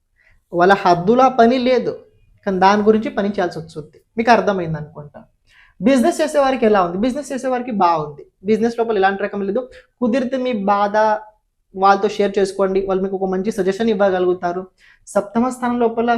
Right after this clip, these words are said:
శుక్రుడు ఉండడం చాలా మంచిది. అది మళ్ళీ శుభకర్త యోగంలో ఒక పక్కన గురువు, ఒక పక్కన బుధుడు ఉండడం వల్ల చాలా మంచిది.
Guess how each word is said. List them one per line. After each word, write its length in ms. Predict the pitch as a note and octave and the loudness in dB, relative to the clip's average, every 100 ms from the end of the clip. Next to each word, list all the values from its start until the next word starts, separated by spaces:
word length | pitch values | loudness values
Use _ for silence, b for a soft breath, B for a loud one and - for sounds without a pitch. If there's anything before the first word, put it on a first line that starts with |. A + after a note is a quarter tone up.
| - | -2
శుక్రుడు 300 | A3 G#3+ A3+ | -6 -4 0
ఉండడం 260 | A3+ G#3+ A3 A3+ | 2 2 0 -2
చాలా 200 | G3 F#3 A3 | -2 0 0
మంచిది. 360 | G#3+ G#3 G#3+ A3 - F3+ | -2 -4 -6 -6 -8 -6
అది 120 | G#3 G3 | -4 -2
మళ్ళీ 140 | G#3+ - | -4 -2
శుభకర్త 540 | G#3 A3 G#3+ G#3+ G#3+ G#3+ G3+ | 0 0 2 -2 0 0 2
యోగంలో 280 | G3 G3+ G3 | 0 0 -2
ఒక 80 | F#3+ F#3+ | -2 -6
పక్కన 260 | - G#3 G#3 | -4 -2 0
గురువు, 200 | F#3 G#3+ G#3+ | 2 4 2
ఒక 100 | G#3 F#3+ | 0 -8
పక్కన 240 | F#3 G3+ G3 | -6 -6 -2
బుధుడు 280 | F3+ F#3 G#3 A3+ - B B B B | -2 0 0 -2 -8 B B B B
ఉండడం 240 | G3 G#3 G#3+ | 0 2 2
వల్ల 120 | G#3 A3 - | 0 -4 -2
చాలా 180 | B3+ B3 | 0 0
మంచిది. 360 | G#3 G3 G#3 | 0 -2 -4